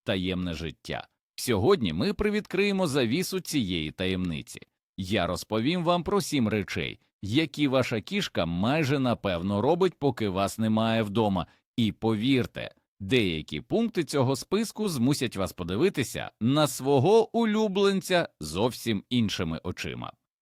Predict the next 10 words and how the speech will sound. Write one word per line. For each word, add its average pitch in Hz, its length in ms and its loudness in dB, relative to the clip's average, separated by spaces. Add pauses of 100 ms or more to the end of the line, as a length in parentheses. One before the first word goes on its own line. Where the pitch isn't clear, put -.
(100)
Перш 127 320 2
ніж 98 220 -2
ми 107 200 2
почнемо, 104 640 0
важливо 95 460 0
зрозуміти 95 840 -2
одну 190 520 4
просту 147 600 0
річ. 65 380 -8 (360)
Кішки — 151 600 -2